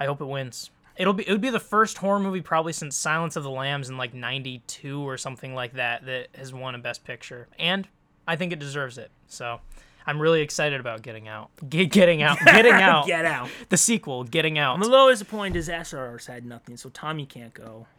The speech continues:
Speaker 1: Yeah, um, there was, uh, Best Adapted Screenplay for The Disaster Artist,
Speaker 2: Did you
Speaker 1: but
Speaker 2: see at the Golden Globes he tried to take the microphone away and
Speaker 1: <laughs>
Speaker 2: try
Speaker 1: Oh,
Speaker 2: to
Speaker 1: I,
Speaker 2: speak?
Speaker 1: I heard about that, yeah.
Speaker 2: So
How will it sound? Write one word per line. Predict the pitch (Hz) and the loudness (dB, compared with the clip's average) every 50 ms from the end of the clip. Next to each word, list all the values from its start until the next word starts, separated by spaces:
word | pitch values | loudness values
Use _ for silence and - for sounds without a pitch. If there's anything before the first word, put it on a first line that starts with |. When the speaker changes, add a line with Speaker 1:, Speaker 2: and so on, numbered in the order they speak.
| _ _ _ _ - | _ _ _ _ -2
Speaker 1:
Yeah, | 180 185 185 190 190 190 185 175 170 175 - | 2 6 6 6 8 6 4 2 0 -2 2
um, | 170 170 180 180 180 180 180 170 175 160 147 147 _ _ _ _ _ _ _ _ - _ - | 6 6 8 8 8 6 6 4 0 -2 -4 -10 _ _ _ _ _ _ _ _ -20 _ 0
there | 165 202 220 247 | 4 4 6 6
was, | 262 277 277 262 247 240 190 156 180 | 6 6 6 6 6 4 2 0 -2
uh, | 170 175 170 165 160 156 151 147 143 135 131 131 - | -2 0 0 2 2 0 0 -2 -2 -4 -10 -10 -6
Best | 170 165 180 180 - - - - - | -6 -4 -4 -4 -6 -8 -10 -10 -10
Adapted | 151 139 156 160 160 - - 143 | -6 -2 0 0 0 -2 -4 -8
Screenplay | - - - - 147 151 156 143 - 131 123 120 117 | -6 -8 -8 -6 -6 -6 -6 -6 -8 -8 -10 -10 -12
for | - - | -14 -16
The | 120 117 | -16 -16
Disaster | 120 117 113 117 113 117 - - 120 113 | -16 -14 -14 -12 -14 -14 -14 -14 -14 -14
Artist, | 113 113 113 113 - | -14 -14 -12 -6 -4
Speaker 2:
Did | 190 190 | -2 0
you | 262 135 | 0 0
Speaker 1:
but | 127 | 0
Speaker 2:
see | 226 254 285 | -2 -2 -2
at | 277 214 | -2 -2
the | 202 | -4
Golden | 170 175 190 208 214 208 190 | -2 0 2 2 0 0 -2
Globes | 156 151 151 165 170 165 - | -6 -4 -4 -4 -4 -6 -8
he | 160 | -12
tried | - 175 160 160 | -8 -6 -6 -6
to | 156 | -8
take | 147 - 160 160 156 | -10 -12 -14 -14 -14
the | 147 135 | -14 -12
microphone | 135 131 131 135 - 139 _ - 143 143 147 147 | -10 -10 -10 -10 -12 -16 _ -12 -10 -8 -6 -6
away | 147 147 151 156 160 160 165 | -4 0 0 2 2 2 0
and | 170 160 | -2 2
Speaker 1:
<laughs> | |
Speaker 2:
try | - 175 165 170 | 6 8 8 10
Speaker 1:
Oh, | 175 | 10
Speaker 2:
to | 170 | 8
Speaker 1:
I, | 160 151 156 - - | 6 6 2 2 0
Speaker 2:
speak? | - - 139 | 0 -4 -4
Speaker 1:
I | 135 147 151 | 0 0 2
heard | 143 156 165 151 139 | 2 2 2 0 0
about | 123 127 117 117 117 - | -2 -6 -6 -8 -8 -14
that, | - 113 113 113 117 - - | -14 -14 -12 -12 -14 -16 -16
yeah. | 131 120 117 - _ _ _ _ _ _ _ _ _ _ _ _ | -18 -16 -18 -18 _ _ _ _ _ _ _ _ _ _ _ _
Speaker 2:
So | _ - - - 202 190 185 180 180 180 180 175 175 175 180 | _ -14 -8 0 2 4 4 6 6 6 4 4 2 0 -2